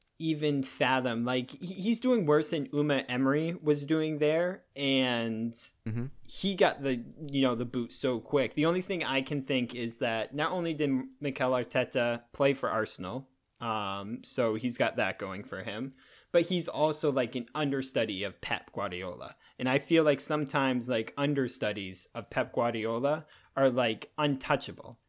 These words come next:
Speaker 1: And it doesn't really, like, make sense sometimes to me that, like, why that's sort of the thing. Um,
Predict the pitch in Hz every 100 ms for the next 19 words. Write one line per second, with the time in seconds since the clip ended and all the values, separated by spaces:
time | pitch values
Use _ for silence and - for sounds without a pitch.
0 | - 139 131 131 123 - 143 180 180 214
1 | 151 156 151 147 127 104 - - _ _
2 | _ _ _ _ _ _ 139 135 135 143
3 | 151 147 - 160 - - - - 139 208
4 | - 247 254 262 240 233 233 - 233 233
5 | 247 220 - - 170 170 - 196 156 135
6 | 151 143 147 151 151 147 151 - - -
7 | - - 165 160 151 139 135 151 170 247
8 | 254 - - - - 120 113 110 107 110